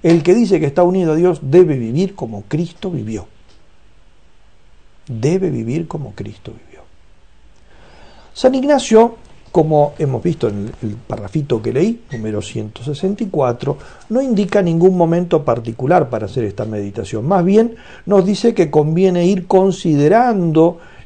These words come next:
este tema, estos temas que salen aquí, de a ratos durante el día.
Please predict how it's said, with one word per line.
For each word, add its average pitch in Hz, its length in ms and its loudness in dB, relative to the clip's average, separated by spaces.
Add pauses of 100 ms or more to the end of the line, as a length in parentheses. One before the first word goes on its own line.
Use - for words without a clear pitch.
este 147 340 0
tema, 135 680 2
estos 123 420 -6
temas 120 360 4
que - 140 -12
salen 113 300 -4
aquí, 151 420 -4 (360)
de 175 180 4
a 202 80 2
ratos 131 440 2
durante 127 440 0
el 147 140 -2
día. 190 340 0